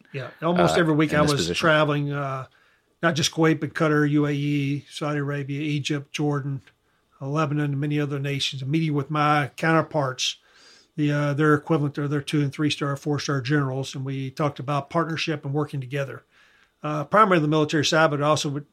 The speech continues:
Speaker 1: many of those nations, uh, would go to the U S Embassy and, uh, coordinate our efforts with, uh, the U S,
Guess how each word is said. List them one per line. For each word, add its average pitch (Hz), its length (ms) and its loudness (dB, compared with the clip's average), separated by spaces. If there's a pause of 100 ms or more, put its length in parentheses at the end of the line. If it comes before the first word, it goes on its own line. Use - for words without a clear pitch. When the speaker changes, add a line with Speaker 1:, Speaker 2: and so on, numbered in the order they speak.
Speaker 1:
many 170 260 0
of 170 60 8
those 139 140 2
nations, 143 400 -2
uh, 139 140 -8
would 135 120 -8
go 143 120 -2
to 135 120 -14
the 156 80 -8
U 151 120 4
S 147 100 0
Embassy 156 560 0 (460)
and, 143 200 -2
uh, 143 380 -2
coordinate 156 380 0
our 143 160 2
efforts 147 360 -2
with, 143 200 -8
uh, 143 380 -4
the 135 100 -10
U 139 140 -4
S, - 140 -10